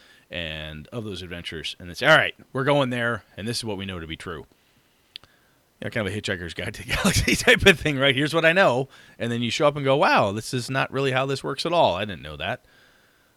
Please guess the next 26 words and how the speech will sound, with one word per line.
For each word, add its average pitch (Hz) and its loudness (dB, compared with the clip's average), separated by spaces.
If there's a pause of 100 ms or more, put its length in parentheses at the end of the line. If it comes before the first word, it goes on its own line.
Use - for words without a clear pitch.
Um, 82 -10 (160)
so - -8
I 117 -4
think, - -8 (1500)
depending 139 -2
how 123 -2
much 110 -4 (880)
your 107 -4
group 110 -6
is 95 -6
willing 104 -8
to 90 -8 (1400)
wa-, 104 -4
<laughs> - -14
wa-, 156 -2 (320)
be 160 2
ignorant 151 -2
or 139 2
walk 147 6
around 147 4
with 127 0
what 120 -6
they 113 2
th-, - -20
with, 110 -4
uh, 104 0